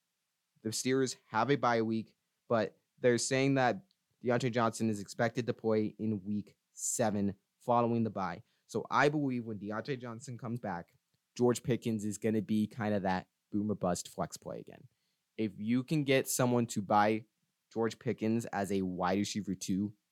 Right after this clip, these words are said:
jump on it. Because when Deontay Johnson comes back, Pickens is not going to be putting up these kinds of performances. My second sell high is Alexander Mattison. Mattison is a clear sell high to me just because of the fact that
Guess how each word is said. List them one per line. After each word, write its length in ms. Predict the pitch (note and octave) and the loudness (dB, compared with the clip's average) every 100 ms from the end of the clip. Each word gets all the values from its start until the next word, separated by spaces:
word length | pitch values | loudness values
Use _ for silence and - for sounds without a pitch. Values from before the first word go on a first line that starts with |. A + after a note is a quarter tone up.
| - | -6
jump 300 | A2 F#2+ - | -2 -2 -2
on 160 | C#2+ | -8
it. 120 | D#2 _ _ _ - | -10 _ _ _ -10
Because 320 | G#2 B2 G2 | -4 -2 -2
when 100 | F#2+ | -4
Deontay 400 | F2 G#2 A2 B2+ | -4 -2 0 -2
Johnson 340 | A#2 A2 - | 0 -2 -2
comes 220 | G#2+ A#2 G2+ | -2 -2 0
back, 380 | G2+ G#2 - _ _ - | 0 0 0 _ _ -12
Pickens 320 | A2+ A2+ G#2+ | -6 -2 -2
is 180 | G#2 F#2 | -2 -4
not 320 | G2 G2 F#2 _ _ | -6 -4 -8 _ _
going 220 | F#2+ F#2+ | -4 -4
to 80 | F2+ | -2
be 80 | F#2 | -6
putting 420 | - F#2 F#2+ F#2 | -6 -6 -4 -4
up 140 | F2 - | -8 -12
these 160 | E2+ E2 | -14 -12
kinds 300 | F#2 E2 - | -14 -16 -16
of 80 | |
performances. 720 | - E2+ A#2+ G#2+ F2+ - - - _ _ _ _ _ _ | -20 -6 -2 -2 -4 -12 -20 -20 _ _ _ _ _ _
My 100 | B2+ | -2
second 360 | C3 E3 E3 F3+ | 2 4 2 0
sell 220 | E3 C#3+ | 4 4
high 240 | B2+ A#2+ A2+ | 4 4 4
is 260 | G#2 G2+ - | 2 -4 0
Alexander 480 | A2+ C#3 C#3+ C3 A#2+ | 4 6 4 0 -2
Mattison. 560 | G#2+ F#2+ F2 - - - _ _ - | -4 -6 -10 -16 -20 -20 _ _ -4
Mattison 480 | B2+ C#3+ E3 E3 D3+ | 2 4 4 2 2
is 180 | A#2 A#2 | 2 0
a 140 | G#2 - _ - | -2 -2 _ -10
clear 320 | B2+ C3 B2+ | -2 0 0
sell 300 | - A#2+ A2+ | 0 0 0
high 260 | - G#2 | 0 -2
to 60 | G#2 | 0
me 320 | G2+ G2+ G2+ _ _ _ _ | 0 -2 -4 _ _ _ _
just 220 | - D3 E3 | 0 2 2
because 240 | D#3+ D#3 | -2 0
of 40 | |
the 60 | C#3+ | 0
fact 360 | - B2+ B2 - | 2 2 2 0
that 280 | A#2+ G#2+ | 0 0